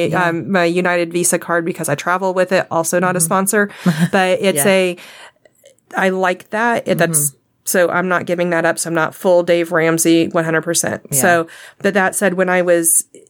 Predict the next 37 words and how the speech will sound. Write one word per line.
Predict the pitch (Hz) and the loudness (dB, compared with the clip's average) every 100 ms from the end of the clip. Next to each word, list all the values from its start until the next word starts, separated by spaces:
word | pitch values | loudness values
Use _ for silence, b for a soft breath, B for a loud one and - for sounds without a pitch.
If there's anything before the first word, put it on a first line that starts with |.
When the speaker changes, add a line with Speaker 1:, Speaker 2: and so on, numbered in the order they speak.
| _ | _
Speaker 2:
when | 196 | 0
I | 180 | 0
was | 170 | 0
living | 170 170 | 0 0
in | 220 | 0
Nashville | 294 - 175 | 0 -2 0
and | |
I | 170 | 2
was | 165 | 4
doing | 170 160 | 2 2
that | 180 | 0
and | - | 0
I | 156 | 0
was | 156 - - | 0 -2 -4
nineteen, | 165 165 - 175 | -4 -2 -4 -4
twenty, | 185 175 | -2 -2
twenty-one, | 175 190 254 294 214 | 0 0 2 2 2
is | 208 196 190 180 - | 0 2 2 2 0
I | 190 | -2
literally | 180 202 247 226 | 0 2 4 2
took | 220 220 214 | 0 -2 0
my | 180 | -2
credit | 180 226 214 | 0 -2 -2
cards | - 180 180 180 | -4 -2 -2 -2
and | - 185 | -2 0
my | 175 170 | 0 0
department | - - - 196 | 0 -2 -2 -4
store | 190 175 | 0 -2
cards | 180 170 - | 0 0 2
and | 180 | 0
everything | 170 175 180 175 | 0 0 0 2
and | |
I | 175 | -2
put | 170 208 | -2 -2
them | 247 | 0
in | 190 | 2
Ziplocs | 175 190 240 302 - - | 0 -2 -4 -6 -6 -10